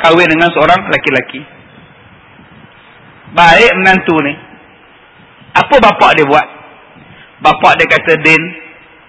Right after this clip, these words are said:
kamulah menantu bapak seorang. Isteri pada,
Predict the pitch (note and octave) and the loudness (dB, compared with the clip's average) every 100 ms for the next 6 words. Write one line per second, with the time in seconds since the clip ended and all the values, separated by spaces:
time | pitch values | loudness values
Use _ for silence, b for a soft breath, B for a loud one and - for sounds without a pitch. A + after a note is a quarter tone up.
0 | _ B B B B - E3 F3 E3+ D#3 | _ B B B B -4 0 2 2 2
1 | C3 C#3+ C#3 C#3 C#3 C3 - C#3 - C3 | 2 0 0 0 0 0 2 0 0 0
2 | C3+ C3+ D3+ D3 - - - - B B | 2 2 0 -12 -20 -20 -20 -20 B B
3 | - - - - D#3+ - G#3 G3 F3+ D#3 | -20 -20 -20 -6 -4 -2 0 0 2 0
4 | D3 F3 G3 | 2 2 0